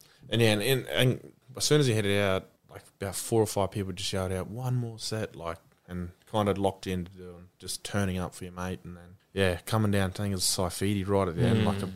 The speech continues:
Speaker 1: big, big body running at,
Speaker 2: Right under the
Speaker 1: under,
Speaker 2: post.
Speaker 1: at Drinky, and I think Jeremiah was there, and maybe Rubes, I think,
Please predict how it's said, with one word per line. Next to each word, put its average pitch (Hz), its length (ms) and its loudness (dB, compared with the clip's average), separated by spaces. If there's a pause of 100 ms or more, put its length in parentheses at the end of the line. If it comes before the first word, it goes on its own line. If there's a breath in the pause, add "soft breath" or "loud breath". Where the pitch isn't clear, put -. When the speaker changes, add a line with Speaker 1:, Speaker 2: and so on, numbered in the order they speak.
(160)
Speaker 1:
big, 95 360 -4
big 90 280 -6
body 90 380 -4 (100)
running 90 400 -4 (480)
at, 107 100 -6
Speaker 2:
Right 104 220 4
under 101 200 0
the 101 100 -6
Speaker 1:
under, 101 140 -2
Speaker 2:
post. 92 400 4
Speaker 1:
at 92 240 -6
Drinky, 98 500 -2
and 90 180 -4
I - 440 -20
think 104 240 -4 (120)
Jeremiah 98 540 0
was 98 160 -2
there, 98 420 0 (120)
and 85 460 -20 (180)
maybe 95 240 -4
Rubes, 120 560 -2
I 131 100 -2
think, 180 140 -10